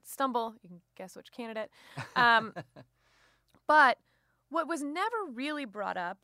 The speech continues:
Speaker 1: and what I wanted the moderators to ask, was to Joe Biden,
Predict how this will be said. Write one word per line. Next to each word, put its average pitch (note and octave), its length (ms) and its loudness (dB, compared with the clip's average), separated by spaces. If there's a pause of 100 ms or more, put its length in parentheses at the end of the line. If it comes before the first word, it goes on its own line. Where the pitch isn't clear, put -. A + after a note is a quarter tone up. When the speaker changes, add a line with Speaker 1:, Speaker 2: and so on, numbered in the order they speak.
Speaker 1:
and G#3+ 180 -12
what G3+ 120 -4
I A#3 180 2
wanted F#3 340 -8 (100)
the G3+ 60 -12
moderators F3 540 -10
to - 100 -12
ask, E3 380 -10 (120)
was A3+ 720 -4 (1080)
to F#3+ 100 -18
Joe F3 180 -10
Biden, E3 340 -12